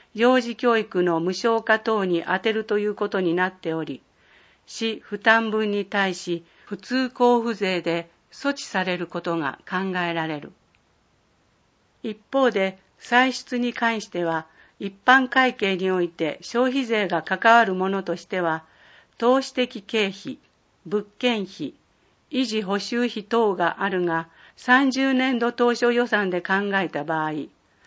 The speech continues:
消費税率十パーセントへの引き上げにより、通年ベースで歳出が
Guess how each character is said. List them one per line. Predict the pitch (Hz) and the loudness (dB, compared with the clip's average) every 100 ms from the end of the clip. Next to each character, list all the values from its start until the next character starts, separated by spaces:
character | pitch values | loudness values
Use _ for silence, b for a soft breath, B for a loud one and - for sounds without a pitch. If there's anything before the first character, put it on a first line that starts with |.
| b | b
消 | - 240 247 | -4 4 4
費 | 247 220 | 4 0
税 | 226 220 | 0 0
率 | 190 180 156 | -2 -4 -6
十 | 151 190 | -4 -6
パ | - 247 254 | 2 4 4
ー | |
セ | 254 247 | 4 -2
ン | 220 | 0
ト | 185 | -2
へ | 185 | 0
の | 180 | 0
引 | 180 | -4
き | - 220 | -4 0
上 | 214 | 2
げ | 208 | 0
に | 202 202 | -2 -2
よ | 190 | -2
り、 | 185 185 b b b b - | -2 -6 b b b b -10
通 | - 254 | -2 2
年 | 254 262 240 | 2 2 2
ベ | 247 233 | 2 0
ー | |
ス | 226 175 | -2 -2
で | 170 170 b b | -2 -2 b b
歳 | - - 214 233 | -8 2 2 2
出 | - - 196 | -6 -6 0
が | 185 185 | 2 2